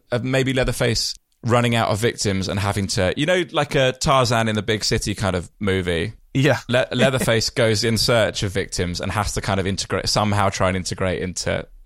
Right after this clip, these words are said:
Speaker 1: society in order to get closer to human beings.
Speaker 2: Well, I, I like that, but I also like the idea that, you know, he's, he, he's done with killing people and he wants to <laughs> try and find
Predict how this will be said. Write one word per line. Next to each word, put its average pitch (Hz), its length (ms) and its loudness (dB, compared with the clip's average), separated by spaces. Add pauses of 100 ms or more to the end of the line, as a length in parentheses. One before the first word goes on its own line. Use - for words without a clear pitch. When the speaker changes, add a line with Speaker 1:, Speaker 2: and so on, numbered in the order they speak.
(100)
Speaker 1:
society 98 800 0
in 95 100 -4
order 95 180 -2
to - 100 -8
get 98 140 -6
closer 95 360 -2
to 92 200 -6 (320)
human 92 260 -2
beings. 87 500 -4 (520)
Speaker 2:
Well, 208 160 2 (120)
I, 156 160 4 (220)
I 190 160 6
like 202 240 2
that, 190 320 4
but 143 140 4
I 165 80 6
also 196 240 0
like 165 140 4
the 143 80 2
idea 143 400 2
that, 107 400 2
you 135 60 -2
know, 123 200 4
he's, 117 520 0 (120)
he, 135 220 0
he's 135 160 -2
done 165 180 4
with 143 120 -2
killing 151 260 2
people 107 440 0 (320)
and 120 120 2
he 139 80 2
wants 127 340 2
to 117 240 2
<laughs> - 40 -20
try 123 240 4
and 120 120 0
find 113 540 2